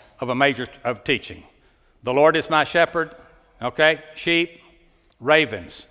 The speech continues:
Elijah, whale, Jonah. You got those down? All right, let me go on with some others. Quail rained down out of heaven.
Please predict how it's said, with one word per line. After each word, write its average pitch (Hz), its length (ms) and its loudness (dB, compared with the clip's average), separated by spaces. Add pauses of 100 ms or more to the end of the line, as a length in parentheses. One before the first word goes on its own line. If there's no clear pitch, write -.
Elijah, 123 580 0 (260)
whale, 139 420 2 (320)
Jonah. 127 400 0 (100)
You 101 60 -10
got 131 180 2
those 160 220 -2
down? 170 320 0 (1200)
All 113 80 2
right, 151 180 4
let 135 80 -8
me 160 80 -4
go 175 140 2
on 180 100 -2
with 151 100 -8
some 160 200 -4
others. 139 400 -4 (880)
Quail 160 420 4 (460)
rained 156 260 0
down 156 240 4
out 156 180 4
of 143 100 -6
heaven. 107 360 0